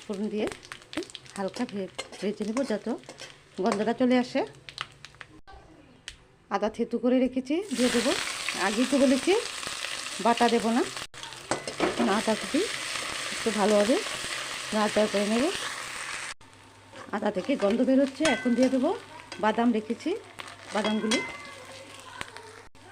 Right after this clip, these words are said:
নারকেল কুচি রেখেছি, দিয়ে দেবো। দিয়ে ভালোভাবে নেড়ে নেব।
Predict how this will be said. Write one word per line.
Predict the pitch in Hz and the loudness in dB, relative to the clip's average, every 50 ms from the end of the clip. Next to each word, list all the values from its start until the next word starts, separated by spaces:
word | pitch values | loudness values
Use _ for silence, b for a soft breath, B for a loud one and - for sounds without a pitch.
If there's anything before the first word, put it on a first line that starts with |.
| - - - - - - - - - - - - - - - - - - - - - - - - - 185 | -20 -20 -20 -20 -20 -20 -20 -20 -20 -20 -20 -20 -20 -20 -20 -20 -20 -20 -20 -20 -20 -20 -18 -8 -4 -2
নারকেল | 214 214 233 - 226 208 | 0 0 0 -2 -4 -4
কুচি | - 240 - - 233 226 | -4 -4 -2 0 0 0
রেখেছি, | 220 - 208 - - 247 - | 0 -2 -8 -4 -4 0 4
দিয়ে | 240 247 - | 4 4 4
দেবো। | 226 214 226 294 370 - - - - - - - - - - - - - - - - 453 - - - - - - - - - - - - - - - 180 | 4 0 0 0 -2 -4 -10 -12 -12 -12 -20 -18 -18 -20 -20 -20 -20 -20 -20 -18 -18 -18 -18 -18 -18 -18 -18 -20 -20 -20 -20 -20 -20 -20 -20 -18 -14 -10
দিয়ে | 190 202 190 202 285 403 - - - - - - - - - - - - - - | -8 -8 -6 -6 -6 -8 -8 -14 -16 -16 -16 -16 -16 -18 -18 -18 -18 -18 -14 -10
ভালোভাবে | 190 196 180 175 185 196 190 240 349 427 - - 302 - - - - - - - - - - - - - - | -8 -6 -6 -6 -6 -4 -4 -6 -6 -6 -12 -14 -16 -16 -16 -18 -18 -18 -18 -16 -16 -16 -16 -16 -16 -10 -8
নেড়ে | 220 233 226 220 208 202 | -6 -4 -4 -4 -6 -8
নেব। | 196 190 | -8 -8